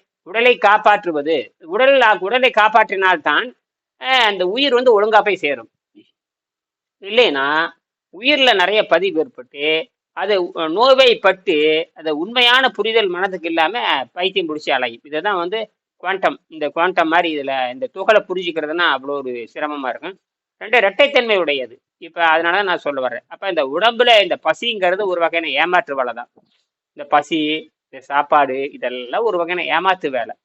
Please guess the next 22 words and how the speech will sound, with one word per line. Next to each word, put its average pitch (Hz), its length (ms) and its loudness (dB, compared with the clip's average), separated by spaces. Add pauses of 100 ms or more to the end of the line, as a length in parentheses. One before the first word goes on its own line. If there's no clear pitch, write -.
இது 135 220 -14
நம்மளை 127 100 -8
போட்டு 175 340 -8
சிக்க-, 151 600 -8
சீரழிச்சு, 160 560 -6
சின்னாபின்னமாக்கி, 139 960 -8 (360)
உடம்பை 160 340 -4
நாசப்படுத்தி, 131 960 -6 (260)
ஒழுங்கா 233 460 4
போய் 208 200 0
சேராம 190 340 4
இருக்கிறதுக்காக 170 500 0 (440)
இந்த 135 120 -14
பிசாசு 202 460 0
பண்ற 143 280 -2
வேலை. 135 260 -2 (140)
இந்த 131 140 -20
முதல் 185 520 -2
ரெண்டு 151 380 -6
நிலையை 156 380 0
பண்ணக்கூடிய 127 520 -8
வேலை. 117 240 -6